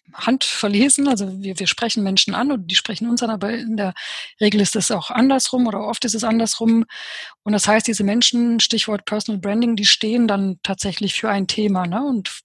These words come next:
da wissen wir auch, diese Person, ähm, schreibt oder macht Videos regelmäßig zu einem bestimmten Thema, die inhaltlich auch wirklich relevant und interessant sind.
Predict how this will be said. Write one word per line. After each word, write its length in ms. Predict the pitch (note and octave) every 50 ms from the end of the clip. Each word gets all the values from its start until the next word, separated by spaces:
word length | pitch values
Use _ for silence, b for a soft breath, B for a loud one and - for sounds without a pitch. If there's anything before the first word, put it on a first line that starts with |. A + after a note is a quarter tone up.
| -
da 200 | - A3 G#3 F#3+
wissen 260 | G3 A#3 - - B3+
wir 220 | A3 A3 G#3+ G3+ G3+
auch, 300 | G#3 A3 A3 G#3 - - A#3
diese 280 | A3 G3 G3+ F#3 G3+
Person, 680 | F#3+ - G3 F#3+ F#3+ F3+ F#3+ G#3 G#3+ A3+ A#3+ A#3+ B3 A#3+ B B B B B B B B B B B -
ähm, 400 | A3 G3+ G3+ G3+ G3+ G3+ G3+ G3
schreibt 640 | - - - G3 G3+ A3 A3+ - _ - - - B3+
oder 500 | B3 A3+ G3 G3+ G3 F#3+ F#3 F#3 F3 F#3 G3 - _ _ _
macht 360 | - F#3+ G3 F#3 - - -
Videos 440 | G3+ B3 A#3 A#3 A3 A3 A3 G3+ -
regelmäßig 560 | A3 A3+ A#3 A#3 G#3+ G#3 G#3 F#3+ - G#3+ G3
zu 100 | - -
einem 140 | G3 G3 G3
bestimmten 640 | G3 F3+ - - A3 A3 G3+ - G3+ G3 G3 F#3 -
Thema, 400 | - - C#4 D4+ C#4+ C#4+ C4 B3
die 240 | G#3+ G3 F#3+ G#3 G#3
inhaltlich 560 | - A#3 A#3 A#3 A3 G3 - - A3 - -
auch 160 | G3+ - -
wirklich 460 | - - - A3 F#3 - - B3+ A3
relevant 640 | - G3 G3 G3 D#3+ F#3+ F#3 G3+ A#3 A#3+ A3 - - - -
und 220 | - G#3 G3 -
interessant 680 | - - A3 G#3 - - F#3+ - - F#3+ F#3+ F#3+ F3+ -
sind. 400 | - - F#3+ F#3 F#3 F3 -